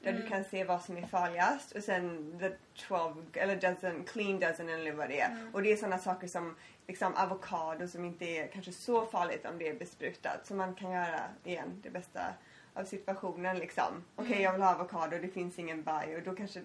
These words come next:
Speaker 1: det är bättre än om du tänker på typ bär, hallon
Speaker 2: Mm.
Speaker 1: och blåbär. Det ska man akta sig för, för de suger åt sig
Speaker 2: Mm.
Speaker 1: på två sekunder.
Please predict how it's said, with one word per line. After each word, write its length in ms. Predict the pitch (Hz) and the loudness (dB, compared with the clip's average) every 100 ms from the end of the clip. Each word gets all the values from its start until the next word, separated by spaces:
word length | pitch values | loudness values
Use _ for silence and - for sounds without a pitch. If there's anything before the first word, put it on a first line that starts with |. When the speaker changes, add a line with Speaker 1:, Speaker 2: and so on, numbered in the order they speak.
| 170 180 | -12 -6
Speaker 1:
det 180 | 190 185 | -2 0
är 60 | |
bättre 320 | 180 175 - | -2 -4 -4
än 320 | 165 - 170 - - - | -2 0 -2 -4 -16 -8
om 80 | 190 | -4
du 100 | 190 | 0
tänker 260 | 190 185 185 | 0 -2 -4
på 60 | |
typ 160 | 185 165 156 | -6 -6 6
bär, 500 | 180 190 175 - - - | 8 8 6 4 2 -6
hallon 640 | - 196 185 180 180 180 180 | -2 2 4 2 4 4 4
Speaker 2:
Mm. 120 | 175 | 2
Speaker 1:
och 60 | 180 | -2
blåbär. 560 | 185 175 165 170 180 226 | 0 0 4 2 2 -2
Det 300 | 214 208 - | 0 0 -2
ska 120 | 190 | -4
man 160 | 180 170 | -2 -4
akta 300 | - 180 180 | -6 -8 -8
sig 160 | 190 | -6
för, 220 | - 185 185 | -6 -6 -4
för 80 | 196 | -6
de 380 | 202 202 202 | 2 2 2
suger 420 | 190 196 175 175 170 | -2 -4 -4 -2 -4
åt 200 | 170 - | -4 -4
sig 340 | - - - - - 262 | -2 -2 -4 -8 -12 -8
Speaker 2:
Mm. 260 | 233 220 | -8 -6
Speaker 1:
på 80 | 202 | -10
två 200 | - 185 | -4 -4
sekunder. 600 | 180 180 165 165 185 | -4 -6 -4 2 2